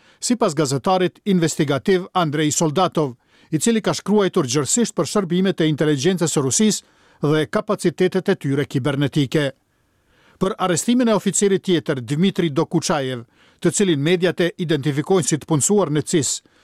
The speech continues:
së pari ishte raportuar më njëzet e gjashtë janar në Rambler News Service. Mediat e tjera ruse kanë identifikuar Dokuchajevin si ish haker, i cili e kishte përdor pseudonimin Forb.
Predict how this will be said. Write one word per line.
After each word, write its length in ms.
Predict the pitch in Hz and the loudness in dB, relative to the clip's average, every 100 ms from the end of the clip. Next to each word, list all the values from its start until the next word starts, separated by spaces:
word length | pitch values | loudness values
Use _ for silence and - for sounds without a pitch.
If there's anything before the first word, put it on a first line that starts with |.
| _ _ - | _ _ 0
së 140 | 214 | 0
pari 320 | 208 220 202 185 | 2 2 2 0
ishte 160 | 160 170 | -2 0
raportuar 560 | 160 165 143 202 196 | 0 -2 0 0 2
më 140 | 151 139 | 0 0
njëzet 320 | 190 202 185 | 2 2 0
e 80 | 160 | 0
gjashtë 320 | 175 165 160 | 0 0 -2
janar 320 | 143 190 190 - _ - | 0 0 0 -6 _ -2
në 160 | 175 208 | 0 0
Rambler 480 | 170 170 160 175 175 - | 0 0 2 0 0 -2
News 400 | 151 156 143 - 190 | 0 2 0 -4 -2
Service. 640 | 170 139 143 139 - - _ _ _ _ _ 147 | -2 0 -2 -2 -6 -10 _ _ _ _ _ 0
Mediat 400 | 160 156 175 170 | 0 2 0 0
e 60 | |
tjera 240 | - 170 156 | 0 0 2
ruse 380 | 151 170 - 160 | 2 0 0 0
kanë 240 | 165 170 165 | -2 -4 -2
identifikuar 720 | 156 143 147 135 - 202 175 | -2 -2 -2 -2 0 0 0
Dokuchajevin 760 | 123 120 147 - 131 185 208 165 - _ _ | -2 -4 -2 -2 0 2 0 -2 -8 _ _
si 180 | - 160 | 0 2
ish 160 | 208 170 | 2 -2
haker, 380 | 190 196 139 120 _ _ - | -2 -2 -2 -6 _ _ -2
i 100 | 214 | 0
cili 280 | 220 208 160 | 2 2 2
e 20 | |
kishte 280 | 185 - 143 | 0 -2 -2
përdor 380 | 208 160 190 - | -2 0 0 0
pseudonimin 640 | 208 196 156 143 147 151 | 0 2 0 0 -2 -4
Forb. 380 | - 156 135 | -2 -2 -2